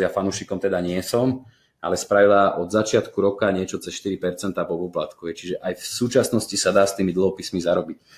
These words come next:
Nie, samozrejme, ten nejaký troj-, päťročný, päť-, päťročný výnos je podstatne nižší priemerný, ale dá sa. Je to zasa presne dôkaz toho, že tie dlhopisy už mali len padať, už nemohli ísť hore. Čiže netreba sa báť tých dlhopisov v portfóliu,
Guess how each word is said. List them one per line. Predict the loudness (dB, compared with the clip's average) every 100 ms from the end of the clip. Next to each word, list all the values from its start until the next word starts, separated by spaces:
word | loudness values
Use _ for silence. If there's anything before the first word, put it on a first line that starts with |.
| -10 -4
Nie, |
samozrejme, | 2 4 4
ten | 2 2
nejaký | 2 0 -4 -8
troj-, | -2 -2 0
päťročný, | -2 -2 -2 -6 -8 _ _ _ _
päť-, | 2 2 4
päťročný | 4 4 4 4
výnos | 4 2
je | 0
podstatne | -2 0 0 2
nižší | 2 0 -2
priemerný, | 0 2 2 4 4 2 -2 _ _ -6
ale | 0 2
dá | 4 2
sa. | 2 0
Je | 0 0 0
to | 0
zasa | 2 2 2
presne | 0 -4 -2
dôkaz | -2 -2 -4 -2
toho, | 0 0
že | 0
tie | 0
dlhopisy | 0 -2 -4 -8 -6
už | -2
mali | 0 2
len | 2 2
padať, | 2 2 -2
už | -6 -4
nemohli | -2 0 0 -2
ísť | -4
hore. | -4 -6 _ _ _ -20 -20 -20 _
Čiže | 2 4
netreba | 6 6 6 6
sa | 4
báť | 4 2 2 2
tých |
dlhopisov | 4 2 2 -2 2
v |
portfóliu, | 0 0 2 4 4 2 -2